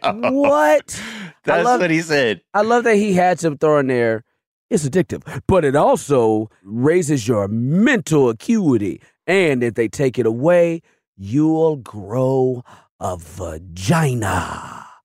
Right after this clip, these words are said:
Speaker 2: I don't know what they really are trying to act like nicotine
Speaker 1: What?
Speaker 2: is somehow like the ooze from Teenage Mutant Ninja Turtles. Like, "This shit will make you powerful. And then if you get off of it, your life will be ruined forever." Uh, very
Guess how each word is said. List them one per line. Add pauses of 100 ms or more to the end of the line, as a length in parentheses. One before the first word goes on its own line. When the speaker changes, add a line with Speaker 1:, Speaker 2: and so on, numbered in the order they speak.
(120)
Speaker 2:
I
don't
know
what
they
really
are
trying
to
act
like (260)
nicotine
Speaker 1:
What?
Speaker 2:
is
somehow
like
the
ooze
from
Teenage
Mutant
Ninja
Turtles.
Like,
"This
shit
will
make
you
powerful. (640)
And
then
if
you
get
off
of
it, (240)
your
life
will
be
ruined
forever." (380)
Uh,
very